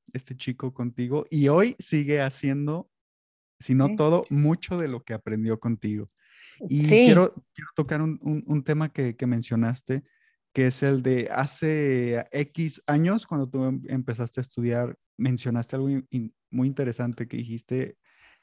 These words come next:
Speaker 1: quizás la gente no tenía la mente tan abierta como hoy, a lo mejor se ponían más en contra de lo que quisieras estudiar.
Speaker 2: Sí.
Speaker 1: Y f-,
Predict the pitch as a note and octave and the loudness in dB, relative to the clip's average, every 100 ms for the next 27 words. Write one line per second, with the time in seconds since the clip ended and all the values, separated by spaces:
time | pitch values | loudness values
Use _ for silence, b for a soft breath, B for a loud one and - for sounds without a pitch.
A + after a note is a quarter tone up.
0 | b _ _ - C#3+ C3 D3+ D3+ E3+ D3+ | b _ _ -8 -6 2 2 4 2 2
1 | D#3 C#3+ D#3 D3 C#3+ D3+ D3 D3 D3 C#3 | 0 0 0 0 0 0 2 2 0 -2
2 | D3 C3+ B2 A#2 A#2+ A#2 - B2+ B2+ A#2 | -4 -4 -4 -2 -2 -2 -6 -8 -4 -2
3 | A#2 C#3 E3 - A2+ A2 A#2 A2+ B2+ B2 | 0 -2 -4 -6 -6 -6 -6 -6 -4 -2
4 | A#2 A#2 A2+ A#2 A#2 A#2+ A#2 A#2 - A2+ | -2 -2 -4 -2 0 0 -2 -2 -4 -6
5 | A2 - C3 C3+ B2+ A2 A2+ - G2+ - | -4 0 2 2 -2 -6 -8 -10 -14 -12
6 | - A2 A#2 A2+ A2 - A2+ A2+ A2+ - | -8 -8 -8 -10 -12 -8 -6 -4 -6 -8
7 | _ _ _ _ _ _ - - D#3+ D#3 | _ _ _ _ _ _ -6 0 2 0
8 | - C#3 - | -4 -6 -6